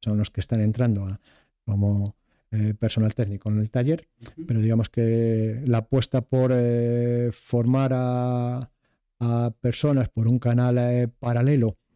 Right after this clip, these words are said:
Speaker 1: que puedan ir incorporándose a cubrir estas necesidades que tiene el sector es otra vía que hay que apostar y hay que apostar por ella bastante en firme.
Speaker 2: Muy bien. Si te parece, saltamos y hablamos brevemente del,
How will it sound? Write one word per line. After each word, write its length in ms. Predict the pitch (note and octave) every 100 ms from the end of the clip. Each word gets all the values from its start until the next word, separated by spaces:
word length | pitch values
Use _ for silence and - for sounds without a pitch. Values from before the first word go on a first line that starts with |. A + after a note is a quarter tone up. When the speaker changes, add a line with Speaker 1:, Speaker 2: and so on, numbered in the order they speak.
| _ _ _
Speaker 1:
que 120 | A#2
puedan 440 | A2 C3 C3 C3 C3
ir 160 | C3
incorporándose 920 | B2 B2 B2 A2+ A#2+ B2 C3+ A#2+ - A2
a 60 |
cubrir 300 | - A2 A#2+
estas 240 | A#2+ B2+ A2+
necesidades 480 | A2+ A#2 B2 A#2+
que 100 | A#2
tiene 180 | A2 A#2
el 60 | A#2
sector 420 | A#2+ - C#3+ C#3+ _ _ _
es 180 | A#2 -
otra 240 | A2+ A2+
vía 300 | A2+ B2 C3
que 120 | -
hay 100 | A2+
que 120 | A2 A2+
apostar 360 | A2 G#2 B2
y 40 | A#2
hay 60 |
que 60 | A2
apostar 500 | G2+ - A#2+ A2+ G#2+
por 160 | A2
ella 320 | G#2+ A2 A#2+ A#2 G#2
bastante 360 | F#2+ - F#2+
en 60 | F2
firme. 360 | - D2+ - - _ _ _
Speaker 2:
Muy 160 | C3
bien. 200 | A#2+ A2 - _ _ _ _ _
Si 140 | -
te 100 | B2
parece, 540 | A#2 A#2 C3 D3 C#3+ C#3+
saltamos 880 | - B2+ B2 D#3 D#3 D#3+ D#3 D#3 -
y 320 | B2 A#2 A2+
hablamos 360 | A2 A#2+ B2+ A#2+
brevemente 540 | B2 B2 A2+ A#2 A2+ A#2+
del, 540 | A2+ G#2+ G2+ F#2 F2